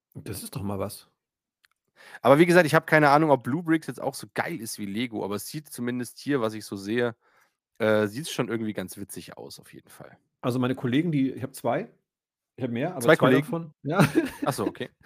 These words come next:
Speaker 1: Z-, zwei meiner unzähligen Kollegen haben, äh, sind auch Bluebricks-Fans, die sagen, das ist sehr gut.
Speaker 2: Ja?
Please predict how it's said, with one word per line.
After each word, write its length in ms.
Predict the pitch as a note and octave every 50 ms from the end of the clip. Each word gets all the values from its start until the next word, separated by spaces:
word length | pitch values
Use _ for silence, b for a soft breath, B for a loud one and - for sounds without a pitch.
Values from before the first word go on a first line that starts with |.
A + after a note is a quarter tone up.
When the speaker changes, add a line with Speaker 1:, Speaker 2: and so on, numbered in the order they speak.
| - G3 - - B B B B B B B B B B _ -
Speaker 1:
Z-, 180 | - - - _ - - - - - -
zwei 220 | - D3 C#3+ E3
meiner 200 | D#3 C#3+ B2 B2
unzähligen 380 | A2+ D3 D3 D3 C3 A#2 A2+ A2+
Kollegen 400 | G#2 A#2 G#2+ A2 B2 B2+ C3 A2
haben, 360 | A2+ A#2+ B2 C3 C#3 B2 A2 F2
äh, 300 | - G#2+ G#2+ A2 A2 -
sind 120 | A2+ A#2+ A#2+
auch 200 | - C3+ - _
Bluebricks-Fans, 840 | - G#2 G#2 A2 D3 D#3 D3 G2+ F2+ - - - A2+ A2 B2+ E3 F3
die 100 | - E3
sagen, 240 | C#3 D3 D3 D#3+ F3
das 120 | E3+ E3 -
ist 120 | D#3+ -
sehr 120 | - G#3+ F#3+
gut. 260 | C#3 G2 - - - _ _ _ _ _ _ _ _
Speaker 2:
Ja? 220 | - C3+ F#3+ B3